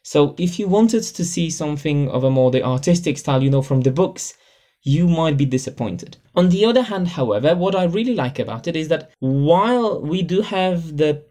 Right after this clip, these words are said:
things mostly based on the movie, and we have all of the art and the pictures taken from the movie, there are things added that did not exist in the movie. So Essence of Dittany, which in the movie I don't think is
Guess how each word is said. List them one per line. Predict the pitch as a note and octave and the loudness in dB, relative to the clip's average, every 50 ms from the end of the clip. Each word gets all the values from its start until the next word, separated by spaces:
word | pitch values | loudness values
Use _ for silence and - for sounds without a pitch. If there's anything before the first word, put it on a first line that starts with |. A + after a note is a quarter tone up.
| _ _ | _ _
things | - E3 D3+ D3 C#3+ C#3 C3+ | -4 -2 0 0 0 0 0
mostly | C3+ D3 D#3 E3+ F3 E3+ C#3+ | 2 2 2 2 0 0 0
based | B2+ C3+ C3 B2+ - C3+ | 2 2 2 2 0 -2
on | B2 | -2
the | A#2+ A#2+ C3+ D3 | 0 2 4 4
movie, | D3 C3 C#3 E3 A#3 A3+ | 4 4 2 2 0 0
and | D#3+ C3+ A#2+ | 0 -2 -2
we | B2 A#2+ | -2 -2
have | C3+ B2+ A#2+ | -2 0 0
all | B2 B2 B2 | 2 2 2
of | B2 A2+ A2+ | 0 0 -2
the | A2 G#2 - | -4 -4 -2
art | C#3+ D#3+ E3 D#3+ D#3+ E3 E3+ F3 - | 0 2 2 4 4 2 2 2 0
and | C3+ B2 A#2 A2+ | 0 0 0 -2
the | A2 - - F3+ | -4 -4 -4 -4
pictures | F3+ F3 - C3+ C3+ - | -6 -4 -4 -6 -4 -2
taken | - A3+ C4 C#4+ - E3 | 0 0 0 0 0 -4
from | C#3+ - C#3+ C3 | -2 -2 -2 0
the | B2+ C3+ | 0 2
movie, | C3+ C3 B2+ B2 D3 E3+ F3 F3 - _ _ _ _ _ _ _ _ - | 2 2 2 2 0 0 -2 -6 -12 _ _ _ _ _ _ _ _ 0
there | C#3+ D3+ D3+ E3+ | 2 4 4 4
are | F#3 G#3+ B3 | 4 2 2
things | B3+ - - - G#3+ G3+ G3 G3 F#3+ F3 F3 - - | 0 -4 -4 -4 -2 -2 -2 -2 -4 -6 -6 -4 -2
added | D#3+ E3 D#3+ C#3 B2+ C3+ D3 C#3+ | 0 2 4 4 2 2 2 2
that | D3 C#3+ - - - - - C#3+ C3+ | 0 0 0 -2 -8 -14 -10 -6 0
did | B2 D3 D3+ C#3 | 2 2 4 4
not | D3+ E3 D#3 D3 | 2 2 2 0
exist | C3+ A#2+ D#3 D3+ C#3+ - | 0 0 -2 -4 -4 -4
in | B2+ A2+ | -6 -6
the | G#2 G#2 | -6 -6
movie. | G#2 F#2+ G2+ F#2+ F#2+ F#2+ - _ _ _ _ _ _ | -8 -8 -10 -12 -12 -14 -16 _ _ _ _ _ _
So | - - - B2+ B2+ B2 B2 A#2+ A#2 A2+ - | -4 2 4 4 6 4 4 0 -2 -4 -4
Essence | - C#3 C#3 D#3+ D3 C3+ C#3 - | -4 -2 0 0 0 0 2 0
of | C#3+ A#2 A#2 B2 | 0 -2 0 -2
Dittany, | D#3+ E3+ F3 - A#2 A2 C3 D#3+ E3+ | -2 -2 0 -2 -2 -2 0 0 0
which | D3+ B2+ B2 B2 - - - _ _ _ _ _ | 0 -2 -2 -4 -6 -12 -14 _ _ _ _ _
in | - C3+ B2+ | -6 -4 -2
the | A#2+ B2 | 0 0
movie | C#3 D3+ D#3 D3 C3 | 0 0 0 -2 -2
I | A2+ A2+ | -2 -2
don't | A2+ D3 D3 | -4 -4 -4
think | C#3+ - C#3 B2+ | -2 0 2 2
is | B2 A#2 - | 2 0 -4